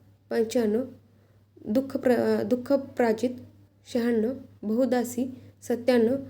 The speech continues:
युत्स, अठ्ठ्याण्णव दुर्धर, नव्याण्णव वीर, शंभर सेनानी आणि एकशे एकवी,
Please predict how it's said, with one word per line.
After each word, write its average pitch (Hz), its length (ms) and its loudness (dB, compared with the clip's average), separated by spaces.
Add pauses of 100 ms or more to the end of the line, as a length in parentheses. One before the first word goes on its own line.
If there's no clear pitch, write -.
(220)
युत्स, 247 500 0 (840)
अठ्ठ्याण्णव 240 460 0 (320)
दुर्धर, 233 440 2 (520)
नव्याण्णव 233 500 2 (360)
वीर, 220 320 0 (580)
शंभर 233 380 4 (440)
सेनानी 220 460 4 (600)
आणि 233 280 2 (420)
एकशे 254 280 0
एकवी, 277 460 0